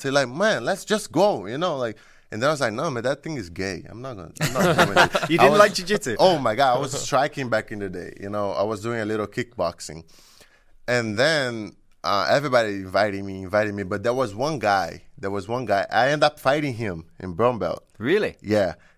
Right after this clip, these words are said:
Speaker 1: There was this one guy that he was cool. Like, the way he dressed back in the day, he wa-, he, he used to work already.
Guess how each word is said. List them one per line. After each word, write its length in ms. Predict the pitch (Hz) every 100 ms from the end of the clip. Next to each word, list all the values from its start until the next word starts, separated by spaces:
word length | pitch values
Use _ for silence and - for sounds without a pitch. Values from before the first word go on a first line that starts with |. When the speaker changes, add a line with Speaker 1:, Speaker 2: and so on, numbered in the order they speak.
| -
Speaker 1:
There 140 | 101
was 160 | 110 101
this 200 | 117 104
one 260 | 95 131 127
guy 260 | 104 101
that 320 | 92 92 117 117
he 100 | 170
was 320 | 190 151 -
cool. 420 | _ - 147 92
Like, 300 | 98 104 - _ _ _ - _ - - - - -
the 180 | 104 113
way 140 | 143
he 140 | 151 131
dressed 840 | 92 101 107 135 135 147 - 117
back 200 | 113 131
in 120 | 135
the 60 | 120
day, 420 | 117 139 135 131 -
he 120 | 127
wa-, 160 | 135 117
he, 300 | - 139 135 -
he 140 | 104
used 200 | 151 -
to 60 | 139
work 380 | 104 107 131 -
already. 360 | 135 139 139